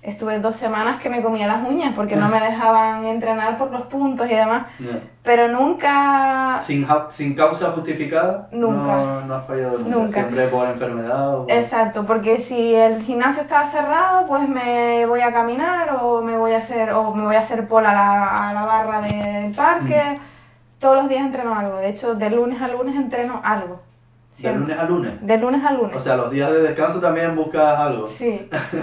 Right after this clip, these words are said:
Speaker 2: Dios.
Speaker 1: De lunes
Speaker 2: ¿Y
Speaker 1: a
Speaker 2: de,
Speaker 1: lunes.
Speaker 2: de dónde crees tú que viene esa disciplina? O sea, ¿cómo, cómo lo has hecho? ¿O de dónde sale? ¿O por qué eres así? ¿O?
Speaker 1: Mm, bueno,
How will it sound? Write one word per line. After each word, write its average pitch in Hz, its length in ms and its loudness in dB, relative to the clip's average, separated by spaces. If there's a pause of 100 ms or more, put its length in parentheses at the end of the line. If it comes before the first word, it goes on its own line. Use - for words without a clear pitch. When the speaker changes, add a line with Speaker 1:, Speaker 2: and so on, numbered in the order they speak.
(680)
Speaker 2:
Dios. - 180 -8 (720)
Speaker 1:
De 247 120 8
lunes 262 260 4
Speaker 2:
¿Y - 40 2
Speaker 1:
a 311 100 6
Speaker 2:
de, 285 80 2
Speaker 1:
lunes. 220 340 -4
Speaker 2:
de 135 140 -2
dónde 139 320 2
crees 156 260 -6
tú 175 160 -10
que 160 120 -4
viene 160 440 -4
esa 135 400 -4
disciplina? 127 600 -4
O 104 40 -4
sea, 104 200 -4
¿cómo, 120 720 -4
cómo 120 160 -8
lo 120 80 -4
has 135 80 -10
hecho? 104 420 -10
¿O 120 160 0
de 117 80 0
dónde 120 300 -2
sale? 123 240 0
¿O 117 80 -2
por 110 180 -6
qué 120 140 -2
eres 127 180 -2
así? 135 260 -4
¿O? 104 300 -8 (680)
Speaker 1:
Mm, 214 540 0
bueno, 208 300 2